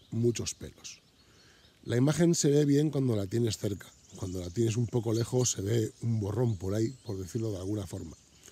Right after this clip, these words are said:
Sí es cierto que con el kit del Labo de los treinta euros este, pues te viene el bazooka, te viene el juego para montar y construir tanto las V R como el bazooka, y te vienen unos minijuegos,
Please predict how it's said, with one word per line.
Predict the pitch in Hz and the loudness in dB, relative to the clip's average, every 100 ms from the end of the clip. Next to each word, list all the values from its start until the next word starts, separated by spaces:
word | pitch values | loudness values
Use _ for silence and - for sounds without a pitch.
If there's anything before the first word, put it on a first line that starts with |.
| - - - - - | -20 -20 -20 -20 -16
Sí | - 139 | -2 4
es | 160 - | 4 4
cierto | 139 131 160 151 | 2 4 2 0
que | 127 | -2
con | 113 107 101 95 90 - - | -2 -2 -2 -4 -6 -12 -8
el | 101 | -8
kit | 90 131 101 | -2 -2 0
del | 104 107 | 0 2
Labo | 117 131 139 | 4 4 4
de | 120 | 2
los | 95 - | 0 -2
treinta | 117 113 110 | 0 0 0
euros | 110 98 | -2 0
este, | 131 - 135 233 - - - - - | 0 0 -4 -6 -14 -20 -20 -20 -6
pues | 110 - | -4 -2
te | 98 | -2
viene | 101 107 | 0 0
el | 104 | 0
bazooka, | 104 160 156 175 - - - - - - | 0 0 0 0 -2 -8 -20 -20 -20 -8
te | - 101 | 0 2
viene | 110 117 | 4 4
el | 92 95 - | 0 -4 -4
juego | - 131 104 - - - - | 4 4 4 -6 -16 -20 -12
para | 104 95 | -6 -4
montar | 87 92 95 127 101 - - - - | -4 -4 0 0 0 -4 -20 -18 -12
y | 98 | -8
construir | - - 117 110 | -8 0 2 2
tanto | 98 95 95 | 2 -4 -4
las | 87 | -2
V | 113 107 | 0 0
R | 110 98 | 0 -4
como | - 95 92 | -6 -6 -4
el | |
bazooka, | 98 110 147 151 165 - - - - - - - - - - - - | -4 -2 0 0 -4 -10 -20 -20 -20 -20 -20 -20 -20 -20 -20 -20 -2
y | 147 | 0
te | 131 | 4
vienen | 135 160 165 | 4 6 6
unos | 151 151 151 | 6 6 4
minijuegos, | 131 101 - 98 71 - - | 4 0 -2 -8 -8 -12 -14